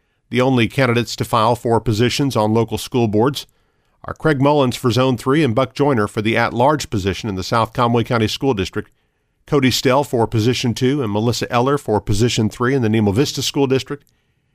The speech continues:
Eric McLaren for position one and Kevin Gotzboner for position four in the Wonderview School District,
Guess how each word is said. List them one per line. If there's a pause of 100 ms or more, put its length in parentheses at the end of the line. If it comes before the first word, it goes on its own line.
(140)
Eric
McLaren
for
position
one (420)
and
Kevin
Gotzboner
for
position
four (340)
in
the
Wonderview
School
District,